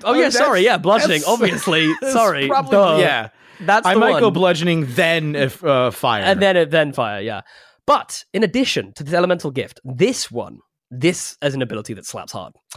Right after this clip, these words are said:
Speaker 1: Uh, as a bonus action, you can give yourself a flying speed of thirty feet that lasts ten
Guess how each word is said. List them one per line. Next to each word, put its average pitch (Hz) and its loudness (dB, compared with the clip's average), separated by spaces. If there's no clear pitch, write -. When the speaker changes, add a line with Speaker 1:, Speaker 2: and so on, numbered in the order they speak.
Speaker 1:
Uh, 156 2
as 226 2
a 220 4
bonus 269 0
action, 220 -4
you 190 -2
can 208 -4
give 226 0
yourself 247 0
a 240 0
flying 285 0
speed 269 -4
of 247 0
thirty 269 0
feet 277 -8
that 233 0
lasts 233 -2
ten 247 0